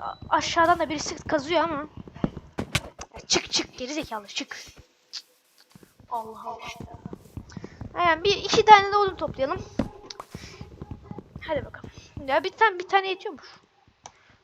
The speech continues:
Zaten lav yükseliyor, kendisi veriyor zaten sunucu. Hemen, e,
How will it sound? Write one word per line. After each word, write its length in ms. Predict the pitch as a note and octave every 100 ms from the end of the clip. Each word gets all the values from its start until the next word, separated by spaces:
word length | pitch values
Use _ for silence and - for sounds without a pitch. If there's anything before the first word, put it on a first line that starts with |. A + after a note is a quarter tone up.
| -
Zaten 220 | C#4+ D4+
lav 140 | D#4
yükseliyor, 440 | D#4 - E4 D#4+ D#4
kendisi 420 | - C#4+ C#4+ -
veriyor 220 | C#4+ D4+
zaten 320 | B3+ A3+ A3+ A3 _
sunucu. 420 | - B3 G#3+ A3+ _ _ _ - - _ _ _ - - - _ _ _
Hemen, 300 | F4+ F4 D#4+ D#4+ D4
e, 420 | C#4+ C#4+ C#4